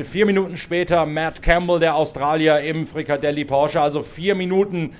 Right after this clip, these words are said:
liegen momentan zwischen den beiden Führenden. Und dann nochmal anderthalb dahinter Dries Vanthoor mit dem Besten der Audi.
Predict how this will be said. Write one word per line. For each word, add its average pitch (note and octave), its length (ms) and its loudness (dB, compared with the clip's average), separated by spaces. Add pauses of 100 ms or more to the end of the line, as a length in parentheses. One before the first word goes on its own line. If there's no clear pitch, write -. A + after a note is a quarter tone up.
(160)
liegen E3 320 -2
momentan D#3+ 560 2
zwischen F3 340 -2
den D#3+ 220 0
beiden D#3+ 340 2
Führenden. E3 680 0 (260)
Und C3+ 80 -8
dann C#3+ 140 0
nochmal E3 380 2
anderthalb E3 720 2 (200)
dahinter D#3 480 2
Dries D#3+ 440 -6
Vanthoor D3+ 540 4 (320)
mit D3+ 380 -2
dem D3 160 -2
Besten D3 580 -4
der D#3 240 0
Audi. C#3+ 420 0